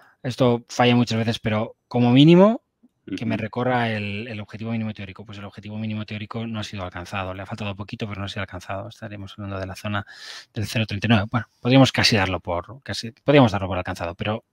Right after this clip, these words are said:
Speaker 1: ese gran patrón, pues desde luego, es algo que, uf, uno no quiere ver, ¿no? Cuando,
Speaker 2: Ujú.
Speaker 1: cuando busca una compañía, busca
Speaker 2: Sí.
Speaker 1: cosas que no estén tan perjudicadas, vamos a decir así, ¿no?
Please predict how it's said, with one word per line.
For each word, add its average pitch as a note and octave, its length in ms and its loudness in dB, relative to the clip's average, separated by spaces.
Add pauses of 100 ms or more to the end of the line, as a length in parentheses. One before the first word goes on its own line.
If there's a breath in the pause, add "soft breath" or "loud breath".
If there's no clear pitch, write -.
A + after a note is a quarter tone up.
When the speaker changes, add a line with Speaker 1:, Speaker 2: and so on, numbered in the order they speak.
(120)
Speaker 1:
ese - 180 0
gran A#2 380 4
patrón, A2 400 -2
pues G2+ 160 -8
desde F#2 180 -12
luego, F#2 320 -6 (500 soft breath)
es G#2 160 -6
algo F#2+ 220 -4
que, F#2 120 -10
uf, F2 140 -8 (280 loud breath)
uno G#2+ 160 -2
no G#2 100 0
quiere F#2+ 240 -4
ver, E2 180 -8
¿no? A#2+ 180 -6
Cuando, F2+ 600 -8 (180 soft breath)
Speaker 2:
Ujú. F2+ 260 -10
Speaker 1:
cuando F#2 260 -10
busca B2 240 2
una B2 100 6
compañía, A#2 640 2 (380 soft breath)
busca - 180 -4
Speaker 2:
Sí. G#2 60 -4
Speaker 1:
cosas - 320 -2
que A2 100 -4
no A2 120 0
estén G#2+ 240 -2
tan G2 180 -4
perjudicadas, F2 760 -6
vamos G2+ 220 -14
a G2 60 -14
decir G2 180 -16
así, A2 240 -16
¿no? G#2 220 -18